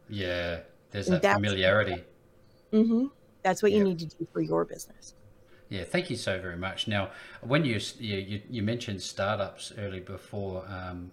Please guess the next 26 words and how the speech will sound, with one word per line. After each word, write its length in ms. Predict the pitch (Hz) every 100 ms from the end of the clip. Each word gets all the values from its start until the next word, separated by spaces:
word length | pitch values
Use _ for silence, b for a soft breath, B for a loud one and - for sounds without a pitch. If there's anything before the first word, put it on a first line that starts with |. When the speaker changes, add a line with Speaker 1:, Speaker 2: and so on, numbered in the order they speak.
| -
Speaker 1:
earlier, 400 | 98 95 87 87 -
Amy, 380 | 95 92 90 90
and 140 | 95
I'm 100 | 95
wondering, 440 | 95 107 101 90 87 b b b b - -
uh, 40 | - - -
do 80 | 120
you 500 | 113 117 113 107 104
find 460 | - 120 143 135
that 220 | 104 -
people 340 | - 110 104 95
who 180 | 107 101
are 60 |
new 280 | 95 101 104
to 180 | 101 101
business, 460 | 104 95 95 95 - -
um, 320 | 98 87 87 98 107 -
you 100 | 101
know, 120 | 92
take, 480 | - 107 98 - - b b b - -
uh, 240 | 98 90
one 220 | 90 104 101
of 160 | -
your 100 | 95
packages 840 | - - 107 107 104 107 120 131 -
or, 360 | 90 87 85